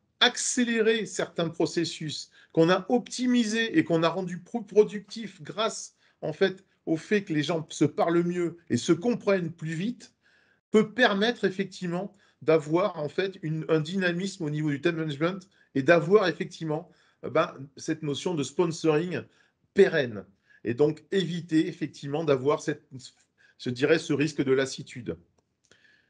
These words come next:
Évidemment, l'acculturation, c'est deux choses aussi. C'est l'événement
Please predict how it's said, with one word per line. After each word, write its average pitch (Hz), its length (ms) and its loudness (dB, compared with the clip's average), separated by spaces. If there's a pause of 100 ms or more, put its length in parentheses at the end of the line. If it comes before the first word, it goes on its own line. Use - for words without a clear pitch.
(340)
Évidemment, 185 540 4 (120)
l'acculturation, 190 960 -4 (320)
c'est 151 220 -6
deux 180 140 0
choses 160 340 -4
aussi. - 260 -12 (500)
C'est - 500 0
l'événement 160 760 2